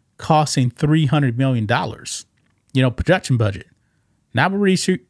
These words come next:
reshoots or not with, um, marketing. I mean, it's just insane how much, uh, those budgets are right now. I mean, it's just crazy. But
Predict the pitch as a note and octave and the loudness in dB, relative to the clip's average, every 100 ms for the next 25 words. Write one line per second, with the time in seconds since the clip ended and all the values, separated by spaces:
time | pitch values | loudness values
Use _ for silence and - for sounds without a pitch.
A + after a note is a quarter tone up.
0 | - E3 F3 D#3 C#3+ C#3 D#3 B2+ D3+ D3+ | 0 2 2 2 0 0 0 2 2 2
1 | C#3+ C#3+ C#3 C#3 D3 D#3+ D3 A2 - _ | 2 2 0 0 0 2 0 -6 -10 _
2 | _ _ _ _ _ _ _ _ - D3 | _ _ _ _ _ _ _ _ -2 2
3 | D3 C#3+ C#3 D#3+ C#3 - - _ _ _ | 4 2 0 0 0 -2 -12 _ _ _
4 | _ _ _ _ D#3 C#3+ - - F#3 F#3+ | _ _ _ _ 0 2 0 -2 -2 0
5 | C3+ G#2+ A#2 - _ _ _ _ _ _ | 0 -2 -4 -8 _ _ _ _ _ _
6 | - - C#3+ C#3 B2+ C#3+ B2 A#2 A2+ - | -8 -2 2 2 0 0 0 0 -2 0
7 | C3 A2+ G2+ G#2 F#2+ F2+ - - _ _ | -2 -2 -4 -2 -2 -6 -8 -16 _ _
8 | _ _ _ C#3+ C3+ C3 - C3 - - | _ _ _ 2 2 2 -2 -4 -4 0
9 | E3 C3 F#2+ - _ _ _ _ _ A2 | 0 0 -6 -14 _ _ _ _ _ -4
10 | D3 C#3 A#2 | 2 2 0